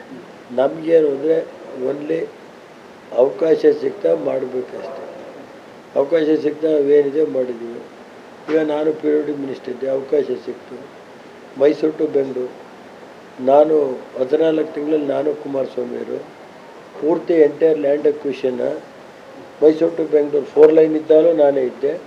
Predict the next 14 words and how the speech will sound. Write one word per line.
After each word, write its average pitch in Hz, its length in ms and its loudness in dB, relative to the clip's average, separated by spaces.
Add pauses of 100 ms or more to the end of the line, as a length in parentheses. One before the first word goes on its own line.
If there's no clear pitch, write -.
(1120)
ಫೋರ್ 151 200 6
ಲೈನ್ 160 260 4
ಇದ್ದಾಗಲೂ 147 440 2
ನಾನೇ 143 360 2 (720)
as 127 60 4
ಪಿ 131 200 -4
ಡಬ್ಲ್ಯೂ 135 160 0
ಡಿ 135 80 -8
ಮಿನಿಸ್ಟರ್ 131 320 -8
ಇದ್ದೆ 120 160 -8
ಎರಡು 120 220 -2
ಸಾವಿರದ - 800 -8
ನಾಲ್ಕು 135 280 4
ಐದರಲ್ಲಿ. 120 640 -2